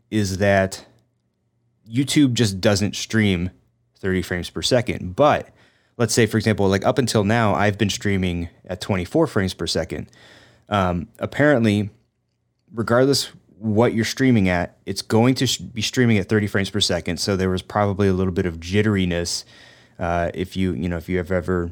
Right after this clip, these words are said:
tried to edit twenty-four frames per second footage in a thirty frames per second timeline, you'll know that it kinda jumps occasionally. Um, there might have been some of that going on.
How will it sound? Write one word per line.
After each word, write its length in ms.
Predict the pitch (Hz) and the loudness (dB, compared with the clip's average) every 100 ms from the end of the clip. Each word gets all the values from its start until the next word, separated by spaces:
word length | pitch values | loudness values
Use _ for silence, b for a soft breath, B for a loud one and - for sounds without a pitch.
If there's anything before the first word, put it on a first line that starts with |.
| - | -8
tried 240 | - 92 87 | -6 -4 -2
to 100 | - | -4
edit 280 | 90 90 | -4 -6
twenty-four 460 | - 95 90 - 90 | -6 -6 -4 -4 -6
frames 400 | - 92 92 - | -4 -4 -4 -4
per 160 | - 92 | -6 -6
second 340 | 92 87 80 | -6 -6 -6
footage 520 | - 107 95 90 - B B B B | 0 2 2 0 -8 B B B B
in 100 | 95 | -4
a 80 | 90 | -4
thirty 280 | 90 101 92 | -2 -2 -2
frames 340 | 90 98 92 | -2 -4 -4
per 120 | - 90 | -6 -8
second 280 | 90 87 | -8 -8
timeline, 480 | - 120 110 107 104 | -2 2 4 4 2
you'll 120 | 98 | 0
know 160 | 90 87 | 0 0
that 120 | 85 | -2
it 80 | 69 | -4
kinda 220 | - 87 | -6 -8
jumps 440 | 82 80 110 107 110 | -6 -2 0 0 -4
occasionally. 720 | - 117 110 120 120 135 127 B B B B B - | -2 0 0 0 0 -2 -6 B B B B B -4
Um, 260 | 104 98 | 0 2
there 100 | 98 | 2
might 160 | 104 113 | 2 2
have 60 | 107 | 2
been 120 | 104 | 0
some 180 | - 107 | 0 0
of 60 | |
that 200 | 98 107 | 2 0
going 260 | 98 95 90 | 0 -2 -2
on. 360 | 85 82 98 | -2 -4 -4